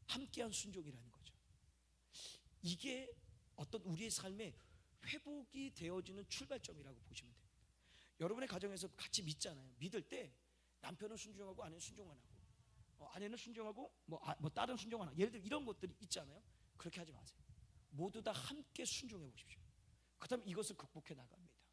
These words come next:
최근에 어떤 우리 집안에 무슨 일이 있어서 이 집안의 일을 해결하기 위해서 하여튼 뭔가를 결정을 해서 기도하면서 뭐를 하기를 했어요.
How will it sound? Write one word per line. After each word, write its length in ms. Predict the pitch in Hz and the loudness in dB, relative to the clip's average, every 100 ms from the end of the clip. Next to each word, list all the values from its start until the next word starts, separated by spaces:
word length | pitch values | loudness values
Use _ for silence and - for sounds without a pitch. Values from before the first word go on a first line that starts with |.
| - - - - - - | -20 -20 -20 -20 -18 -6
최근에 380 | 233 240 190 - | -2 0 -2 -4
어떤 220 | 151 170 135 | -8 -6 -6
우리 460 | 156 143 117 - | -6 -6 -8 -4
집안에 320 | - 196 185 151 | -2 -2 -4 -6
무슨 300 | 147 185 180 | -10 -12 -12
일이 140 | 185 | -8
있어서 440 | 151 156 139 196 143 - - | -4 -4 -4 -8 -10 -16 -12
이 120 | 180 | -8
집안의 420 | - 156 180 175 | -6 -4 -4 -4
일을 160 | 165 165 | -6 -6
해결하기 420 | 208 190 165 165 | -6 -6 -6 -8
위해서 360 | 139 135 151 240 - - - | -10 -6 -6 -6 -12 -18 -8
하여튼 220 | - 180 | -4 0
뭔가를 380 | 147 180 214 190 | 2 2 2 0
결정을 500 | - 151 - 208 190 | -2 -2 0 0 0
해서 300 | 185 208 226 - - - | 0 -2 -4 -10 -20 -4
기도하면서 580 | - 190 208 196 190 175 | -2 0 0 0 0 -2
뭐를 240 | 156 170 | -2 -2
하기를 480 | 170 233 220 196 165 | 0 -2 -2 -2 -2
했어요. 340 | 165 - 135 | 2 2 0